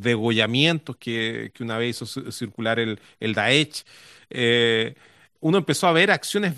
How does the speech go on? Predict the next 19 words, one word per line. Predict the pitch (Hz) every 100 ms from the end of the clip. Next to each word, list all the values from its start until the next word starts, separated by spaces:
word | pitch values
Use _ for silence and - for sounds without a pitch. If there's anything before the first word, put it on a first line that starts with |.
| 110
bélicas, | 175 349 320 - 90 80 - _ 120
eh, | 120 117 113 113 104
videos | 131 165 165 120 135 - -
crudos. | 226 269 110 104
Además, | 113 147 180
lo-, | 160 147
el, | 131 123 117
el, | 135 117
la | 117
pega | 170 175 147
que | 165
hizo | - 175 147 131 120 113 107 107 120
Snowden. | - - 247 156 113 110 - - - - _ _ _
Y, | 143 135 143 151 _ _ -
y | 131
uno | 147 196 226 165
puede, | - 190 208 220 220 208
mm, | 202 185 180 165 160 143 -
eh, | 160 143 135 135 131 - - 151